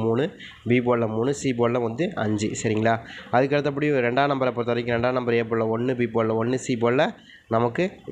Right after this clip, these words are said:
ஒன்பது. சரிங்களா? இதோட இன்னையோட சேர்த்திங்கன்னா உங்களுக்கு மூ-, ரெண்டு நாள் ஆச்சு. அதே மாதிரி மூணாம் நம்பர் எடுத்திங்கன்னா மூணாம் நம்பர் ஏ போர்டில் இருபத்தி மூணு, பி போர்டில் பத்து, சி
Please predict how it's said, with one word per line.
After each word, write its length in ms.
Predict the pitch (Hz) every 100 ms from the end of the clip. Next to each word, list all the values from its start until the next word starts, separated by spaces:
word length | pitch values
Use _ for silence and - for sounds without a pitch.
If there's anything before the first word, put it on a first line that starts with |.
| 107
ஒன்பது. 340 | 107 110 110 -
சரிங்களா? 280 | - 117 120
இதோட 160 | 117 123 127
இன்னையோட 320 | 135 147 143
சேர்த்திங்கன்னா 320 | 135 120 139 143
உங்களுக்கு 240 | 120 117 113
மூ-, 180 | 117 110 117
ரெண்டு 160 | 120 120
நாள் 100 | 120
ஆச்சு. 220 | 113 - 117 - - - - -
அதே 140 | 160 147
மாதிரி 160 | 147 147
மூணாம் 200 | 139 147 147
நம்பர் 180 | 127
எடுத்திங்கன்னா 320 | 117 120 131 127
மூணாம் 180 | 127 127
நம்பர் 200 | 123 117
ஏ 60 | 113
போர்டில் 200 | 117 110 113
இருபத்தி 320 | 123 123 113 110
மூணு, 180 | 110 160 - - - - 117
பி 80 | 127
போர்டில் 200 | 123 117 110 117
பத்து, 240 | - 156 156 - - -
சி 120 | 147